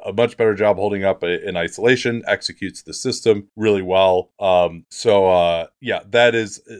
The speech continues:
to have a, uh, when you also are arguably having the best statistical season,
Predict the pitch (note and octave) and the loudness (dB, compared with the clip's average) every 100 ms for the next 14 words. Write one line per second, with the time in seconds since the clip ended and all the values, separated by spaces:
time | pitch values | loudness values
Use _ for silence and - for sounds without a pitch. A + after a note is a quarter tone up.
0 | - - B2+ C3+ B2+ A#2+ A#2+ - - C#3 | -20 -6 0 2 4 2 2 -2 -16 -18
1 | - C3 B2 B2 C#3 D#3 D3+ D3 C3+ C3 | -12 -6 -2 0 2 2 4 2 2 0
2 | A#2+ A2+ - C#3 C#3 C3 B2 B2+ A#2 A#2 | -2 -2 2 2 2 -2 -2 0 0 0
3 | A2+ G#2 A2 G#2+ - - A2 - - G2+ | -2 -2 0 0 -4 -10 -8 -6 -2 0
4 | - G#2 F#2+ G2+ | 0 -2 0 -2